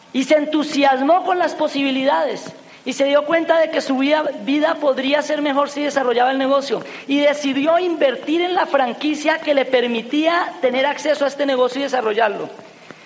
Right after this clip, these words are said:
Invirtió en la franquicia y recibió un estuche de negocios de Amway, como esta cajita que todos ven acá,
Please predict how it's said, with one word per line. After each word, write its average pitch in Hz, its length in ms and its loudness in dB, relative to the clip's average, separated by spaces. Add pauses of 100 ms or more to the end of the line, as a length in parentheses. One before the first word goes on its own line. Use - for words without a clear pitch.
(120)
Invirtió 302 540 2
en 370 80 2
la 370 100 2
franquicia 339 720 2 (560)
y 269 120 0
recibió 277 720 2 (300)
un 254 160 0
estuche 311 480 0
de 311 160 2
negocios 294 720 0 (160)
de 262 100 4
Amway, 302 440 2
como 254 260 0
esta 240 220 0
cajita 269 480 2 (440)
que 202 100 -4
todos 233 240 2
ven 262 140 2
acá, 277 320 2